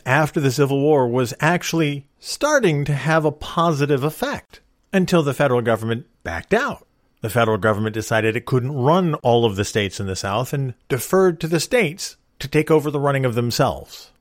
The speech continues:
Reconstruction officially ended in eighteen seventy-seven.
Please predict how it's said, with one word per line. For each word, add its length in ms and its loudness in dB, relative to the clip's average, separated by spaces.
Reconstruction 840 2
officially 540 2
ended 280 2
in 240 -4
eighteen 540 -4
seventy-seven. 960 0